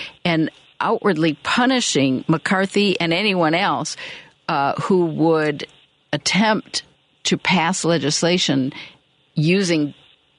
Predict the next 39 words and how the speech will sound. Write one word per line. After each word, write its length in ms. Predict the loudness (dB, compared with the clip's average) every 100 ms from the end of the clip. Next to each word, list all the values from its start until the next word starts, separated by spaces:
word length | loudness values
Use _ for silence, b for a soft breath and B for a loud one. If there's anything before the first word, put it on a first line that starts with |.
| _ -2
bipartisan 680 | -2 0 0 0 0 0 0
votes. 560 | 0 -2 -4 -10 -12 B B B
That 240 | -2 0
was, 360 | 2 2 0 -4 B B
well, 140 | -2 2
that's 280 | 2 0 -4
the 100 | -6
crime 640 | 0 2 2 2 2 0
that 160 | -2 0
got, 240 | 0 2
lost 400 | 0 0 -2 -2
McCarthy 480 | -2 0 -2 0 0
his 160 | 0
job. 380 | 0 0 0 0
They 120 | -2
forgave 500 | 0 -2 2 2 0
Johnson 520 | 0 0 0 0 -2 0
'cause 200 | -2 -2
I 100 | -2
think 240 | 0 0
they 100 | 2
knew 160 | 0 0
they 120 | -2
couldn't 220 | -2 -2
get 140 | 0 -2
anybody 300 | 0 0 0
else 200 | 0 -2
to 100 | -2
be 160 | -2
speaker, 400 | -2 -2 -2 0
and 120 | 0 0
they 100 | -2
were 100 | -4
stuck 300 | -2 0 0
with 120 | 0
him. 140 | -2 B B B B
But 200 | -4 -4 0
they 180 | 0
were 180 | 2 0